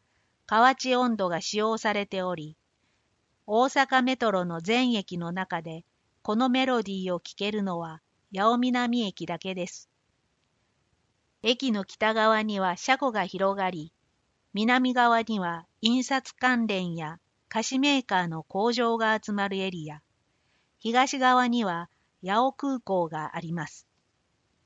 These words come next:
大阪メトロの豆知識。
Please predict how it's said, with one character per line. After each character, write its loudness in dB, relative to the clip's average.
大 2
阪 -2
メ 2
ト -2
ロ -2
の -6
豆 -2
知 -10
識。 -10